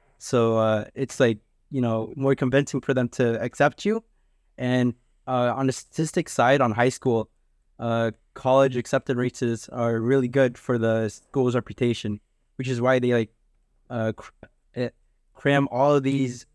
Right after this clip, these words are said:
uh, stressful things on the students, which ruins their, like, education system, because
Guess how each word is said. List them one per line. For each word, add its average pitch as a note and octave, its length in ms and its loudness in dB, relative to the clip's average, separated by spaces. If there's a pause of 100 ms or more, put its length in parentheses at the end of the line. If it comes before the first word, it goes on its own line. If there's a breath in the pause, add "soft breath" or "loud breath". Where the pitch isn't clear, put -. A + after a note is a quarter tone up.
(140)
uh, A#2+ 280 0
stressful C#3 840 -4
things C#3+ 560 -4 (320)
on C3+ 140 0
the B2+ 80 0
students, A#2 640 -2 (360)
which - 300 -4 (120)
ruins C3+ 640 0 (180)
their, A#2 300 2
like, A2+ 180 -2 (100)
education C#3 580 -2
system, F#3+ 480 -6 (460)
because B2 440 0